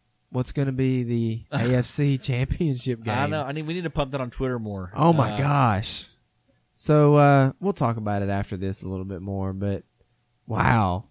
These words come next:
Speaker 1: we're, we've really done things this year.
Speaker 2: The big three, man, they, uh, I feel like we, I feel like we willed Fred to his impressive year.
Speaker 1: Absolutely.
Speaker 2: I feel like we've kinda been the main force in the Titans, kinda their second half surge.
Speaker 1: Absolutely.
Speaker 2: It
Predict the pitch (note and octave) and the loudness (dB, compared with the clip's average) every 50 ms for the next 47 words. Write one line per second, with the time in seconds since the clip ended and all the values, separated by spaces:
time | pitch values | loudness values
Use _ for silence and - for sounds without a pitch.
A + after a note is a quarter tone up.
0 | _ D#3 F3 C4 D#4+ E4+ E4 - - G3+ F#4+ A4 F#4 - B2+ B2+ B2 A#2+ A2+ A2 | _ -2 0 0 2 0 0 0 2 2 2 4 4 4 6 6 8 6 6 4
1 | G#2 A2 A2+ A#2 A2+ G#2+ A2 G#2 G2+ G2+ G2+ - G#2+ G2 - - G2+ G2+ G2+ G2 | 2 0 0 0 -2 -4 -6 -6 -6 -8 -8 -8 -8 -8 -6 -6 -4 -4 -4 -4
2 | G2 A2+ - _ _ _ _ _ _ - A#2 G#2+ A#2 C#3 D3+ C#3+ - D#3 E3 F3+ | -6 -8 -10 _ _ _ _ _ _ -16 -10 -4 -4 -4 -4 -4 -6 -6 -4 -2
3 | F3 D#3+ C3+ C3+ C3+ C3+ C3 C3+ C3+ C3+ C3+ C3+ C3+ C3+ C3 C3 B2+ A#2+ B2 - | -2 -4 -4 -4 -4 -4 -4 -4 -2 -2 -2 -2 -2 -2 -2 -2 -2 -2 -4 -4
4 | - C#3 C#3 C3+ C3+ - - C3+ C#3 C3+ C3+ C3+ C3+ C3 - - _ _ _ _ | -4 -2 -2 -2 -2 -4 -4 -2 -2 -2 0 -2 -2 -4 -6 -10 _ _ _ _
5 | _ _ _ _ _ _ _ - - D3 C#3+ C3 C3+ C#3+ C3+ A#2 B2 B2+ C3 C3 | _ _ _ _ _ _ _ -8 -4 -2 -2 0 0 -2 0 2 2 4 4 2
6 | B2+ - - - B2 B2 B2 C3 C#3 C#3 C#3 - - - _ - B2 A#2 B2+ A#2+ | 0 -2 -2 0 2 4 4 4 4 2 0 -4 -12 -14 _ -4 -2 0 0 0
7 | A#2+ B2+ B2+ A#2+ B2+ C#3 C3 B2 - C3+ A#2 A#2+ B2 B2 B2+ C3 C3+ C3+ B2+ C3 | -2 -4 -6 -4 -2 0 0 0 -2 -4 -6 -4 -4 -4 -2 -2 0 2 2 2
8 | B2+ - - F#2+ F#2+ G2+ G#2 A2+ B2 A#2+ A#2+ A#2 A#2 A2 - B2 A#2+ A#2+ A2+ - | 2 0 -4 -6 -4 -2 0 2 2 2 2 2 0 -2 -2 -2 -2 -2 -4 -6
9 | - B2 A#2+ A#2+ A#2+ A#2+ A#2 A2+ G#2 G2+ G2 G2+ G#2 _ _ _ _ _ _ _ | -6 -4 -2 -2 -2 -2 -2 -4 -6 -8 -14 -18 -20 _ _ _ _ _ _ _
10 | _ _ _ _ _ _ _ _ - - C3 B2 B2 B2+ B2+ B2+ A2+ G#2+ A2 A2+ | _ _ _ _ _ _ _ _ -20 -16 -6 -4 -2 0 0 0 -2 0 0 0
11 | A#2+ B2+ C3 - - A#2 A2+ A2 A2 G#2+ - B2 A2 G#2 G2+ G2 - - A2 G2+ | 0 -2 -4 -4 -2 0 2 2 2 0 0 -4 -4 -4 -4 -4 -4 -2 -2 -2
12 | A2 A2+ A2 A2+ G#2+ G2+ - - G#2+ G2 G2 F#2+ F#2+ - _ _ _ _ _ - | -2 -2 -4 -6 -8 -8 -6 -6 -6 -4 -4 -4 -6 -8 _ _ _ _ _ -4
13 | A#2+ A2+ G#2+ - - D3+ B2+ A#2 G#2+ A2 A2 G#2 G#2 G2+ - - - A#2 A2+ A#2+ | -2 -2 -2 -2 -4 -2 0 0 -2 -2 -4 -4 -4 -4 -4 -4 -2 -2 0 0
14 | A#2+ A#2 A2+ C3 A#2+ A2+ A2 G#2+ | 0 -2 -2 0 2 4 4 4